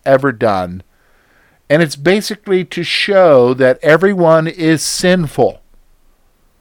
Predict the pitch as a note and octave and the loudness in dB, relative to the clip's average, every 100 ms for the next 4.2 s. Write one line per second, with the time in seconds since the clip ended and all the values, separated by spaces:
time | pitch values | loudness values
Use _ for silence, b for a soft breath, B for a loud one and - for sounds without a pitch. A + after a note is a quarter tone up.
0 | _ _ _ - D3+ E3+ G3+ G3+ F3+ C#3+ | _ _ _ 2 6 8 10 8 6 0
1 | - - C3 A2 A2+ - D3+ C#3 - F3 | -2 -4 -2 -2 -6 -2 -2 -2 -2 2
2 | F3 D3+ C#3+ C3 C3 B2 G#2+ A2 F#2+ F#2 | 2 2 -2 0 2 0 0 -2 -2 -4
3 | F2+ A2 G2+ A2 G2 F2 E2 - - - | -6 -6 -4 -4 -6 -8 -16 -18 -16 -20
4 | _ _ | _ _